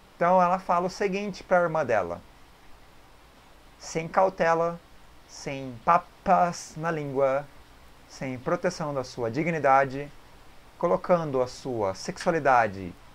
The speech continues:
afetiva em risco, ela fala o seguinte. Ele é exatamente o que um jovem deve ser. Quem é um jovem?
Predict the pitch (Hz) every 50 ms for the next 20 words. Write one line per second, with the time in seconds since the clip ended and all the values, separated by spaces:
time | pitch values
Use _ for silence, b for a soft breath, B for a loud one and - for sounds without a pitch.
0 | - - - - - - - - 123 - - 180 151 - - 131 110 95 92 87
1 | - - - - 127 151 170 185 170 170 170 180 - - - - - 196 220 214
2 | - - - - - - - - - - - - - - - - - - 135 143
3 | 143 - 165 156 165 165 - - - 165 170 175 - - - - 175 160 139 143
4 | 147 147 143 - - - - - - - - - - - - - - - - -
5 | - - - - - - - - - - - - - - - - - - - -
6 | - - - - - - - - - - - - - - - - - - - -
7 | - - - - - - - - - - 185 202 202 190 180 175 175 175 170 156
8 | 135 165 175 180 180 - - 180 151 135 123 123 131 131 - - - 135 120 123
9 | 131 135 - - - - - - - - - 156 - - - 208 208 208 202 160
10 | 107 131 160 151 147 147 127 123 139 131 131 127 127 131 139 - - - - -
11 | - - - - - - 139 139 - 151 135 120 113 - - - 113 71 - -
12 | - - - - - - - - - - - - - - - - - - - -
13 | - - - - 220 226 220 202 185 170 156 127 107 120 104 92 87 82 78 -